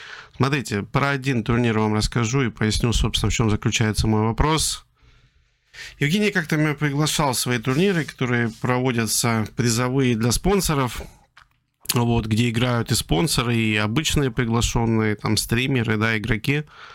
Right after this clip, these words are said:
А, таблицу одного из таких турниров вы видите перед своими глазами. Я один раз принимал участие в турнирах Евгения.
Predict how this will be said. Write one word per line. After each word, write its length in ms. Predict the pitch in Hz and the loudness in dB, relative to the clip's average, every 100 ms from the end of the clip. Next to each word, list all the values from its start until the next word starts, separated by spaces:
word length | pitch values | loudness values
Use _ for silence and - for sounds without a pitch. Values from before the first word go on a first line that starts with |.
| - - - _ - | -20 -20 -20 _ -6
А, 680 | 127 120 113 110 110 110 110 | -2 0 0 0 0 0 0
таблицу 520 | 123 117 139 - - | 0 0 0 0 -2
одного 220 | 117 123 | 0 0
из 80 | 120 | 0
таких 260 | - 131 - | 0 -2 -2
турниров 520 | 120 123 120 110 - | 0 2 0 -2 0
вы 100 | 120 | 0
видите 240 | 117 - | 0 -4
перед 200 | 110 113 | -2 -2
своими 280 | - 120 117 | 0 0 2
глазами. 640 | 110 113 120 151 156 143 135 _ _ _ _ _ _ _ | 2 2 2 0 0 -2 -4 _ _ _ _ _ _ _
Я 240 | - 131 135 | 0 2 0
один 340 | 117 123 123 | 0 0 0
раз 240 | 117 117 | 2 0
принимал 440 | - 117 117 113 113 | 0 0 2 2 0
участие 520 | 110 117 110 - 104 | 0 0 0 0 -2
в 60 | - | 0
турнирах 380 | 113 113 110 | 2 2 0
Евгения. 800 | - 117 123 165 170 160 151 143 | 0 0 0 0 0 0 0 -2